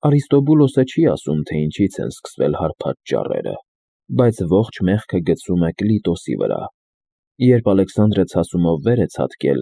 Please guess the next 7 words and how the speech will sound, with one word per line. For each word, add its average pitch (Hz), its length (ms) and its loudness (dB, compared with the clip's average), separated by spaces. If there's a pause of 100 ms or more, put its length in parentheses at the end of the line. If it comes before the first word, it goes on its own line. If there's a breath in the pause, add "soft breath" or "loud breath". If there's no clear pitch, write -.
(140)
նրան 95 320 2
սպանելու 71 440 -4
մտադրությամբ, 69 840 -6 (540)
թիկնապահ 131 580 0
Պտղոմեոսը, 90 880 0 (200)
Լագոսի 95 540 0
որդին, 104 480 0